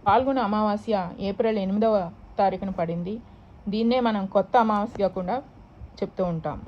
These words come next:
ఏప్రిల్ తొమ్మిదవ తారీఖు చైత్ర శుద్ధ పాడ్యమి.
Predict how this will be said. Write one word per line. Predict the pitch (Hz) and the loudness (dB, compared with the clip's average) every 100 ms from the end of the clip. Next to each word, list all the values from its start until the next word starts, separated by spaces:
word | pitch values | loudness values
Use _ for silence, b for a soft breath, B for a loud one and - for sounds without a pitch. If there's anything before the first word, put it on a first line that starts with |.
| - - - - | -18 -20 -20 -12
ఏప్రిల్ | 214 220 240 294 247 | -2 0 2 2 2
తొమ్మిదవ | 226 214 233 | 2 4 4
తారీఖు | 233 196 190 | 4 0 -2
చైత్ర | 175 220 240 254 | 0 0 2 2
శుద్ధ | 254 247 208 | 2 2 2
పాడ్యమి. | 247 208 196 185 196 | 4 4 4 2 -6